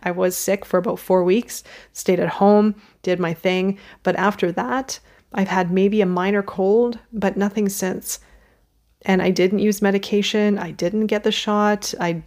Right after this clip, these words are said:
I mean, I didn't feel that I needed any of it because I listened to my body and I was tuned in.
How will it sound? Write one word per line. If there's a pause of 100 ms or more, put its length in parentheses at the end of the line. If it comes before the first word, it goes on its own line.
(120)
I
mean,
I
didn't
feel
that
I
needed
any
of
it (560)
because
I
listened
to
my
body (400)
and
I
was
tuned
in.